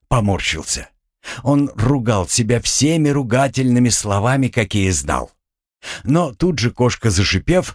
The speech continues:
взяла власть над своим телом. Вернее, это за неё сделал Юшпи.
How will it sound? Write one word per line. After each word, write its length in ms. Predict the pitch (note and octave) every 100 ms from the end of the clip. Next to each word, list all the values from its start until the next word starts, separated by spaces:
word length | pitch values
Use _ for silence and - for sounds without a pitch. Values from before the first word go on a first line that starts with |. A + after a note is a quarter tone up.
| -
взяла 500 | - G#2+ C3 D3 D#3
власть 520 | A2 A2+ D#3 B2+ - -
над 220 | C3+ C3+
своим 420 | - A2+ A#2 A2+
телом. 400 | F#2 F#2+ C2+ B1 _ - - G2+
Вернее, 640 | E2+ F2 D2 F#2+ F#2 F2 - -
это 360 | A#2+ C#3 A2
за 180 | F2+ G#2
неё 280 | F#2+ F#2 G2+
сделал 500 | D#2 F#2 G#2 G#2+ A#2
Юшпи. 500 | B2 - - -